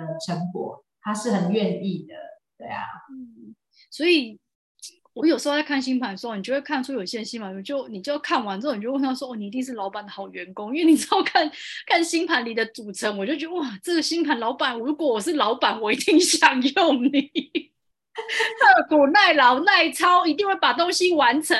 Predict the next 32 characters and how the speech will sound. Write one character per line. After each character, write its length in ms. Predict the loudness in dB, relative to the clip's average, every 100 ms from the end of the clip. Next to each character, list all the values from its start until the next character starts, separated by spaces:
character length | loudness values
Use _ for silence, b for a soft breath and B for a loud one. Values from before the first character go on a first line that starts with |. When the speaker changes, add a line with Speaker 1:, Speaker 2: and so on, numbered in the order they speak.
| 0
Speaker 2:
而 80 | 0
且 160 | 2 0
不 140 | 2
会 60 | 0
有 60 |
太 180 | 4 2
多 180 | 4 4
意 120 | 2
见， 160 | 0 0
有 120 | 0
意 140 | -2
见 120 | 0 0
也 60 |
不 100 | 2
会 80 | 2
跟 160 | 4 2
你， 120 | 2 -4 -20 B B
也 100 | -2
不 60 | 2
是 60 |
说 100 | 2 0
不 80 | 0
会 140 | 0
跟 160 | 0 0
你 80 | 0
讲， 240 | -2 -2
那 80 | -2
个 100 | -2
辛 260 | 0 -2
苦 200 | -2 -8
他 260 | -6 -4 -2
会， 500 | -2 -2 -2 -6 -10